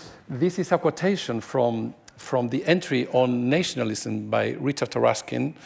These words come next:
uh, in the New Grove, uh, Dictionary of Music and Musicians. "Nationalism should not be equated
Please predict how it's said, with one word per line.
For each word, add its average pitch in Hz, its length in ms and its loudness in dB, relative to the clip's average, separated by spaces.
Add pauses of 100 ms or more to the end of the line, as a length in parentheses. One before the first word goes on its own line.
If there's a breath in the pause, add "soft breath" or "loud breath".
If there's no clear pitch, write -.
(560 loud breath)
uh, - 40 2
in 120 400 2
the 113 280 2
New 127 160 4
Grove, 113 520 0
uh, 110 260 0 (720 soft breath)
Dictionary 117 340 -2
of 101 100 -6
Music - 260 -4
and 107 100 -4
Musicians. - 480 -12 (400 loud breath)
"Nationalism 147 1000 2 (180)
should - 340 -4
not 135 260 -2
be 139 160 0
equated 135 680 -2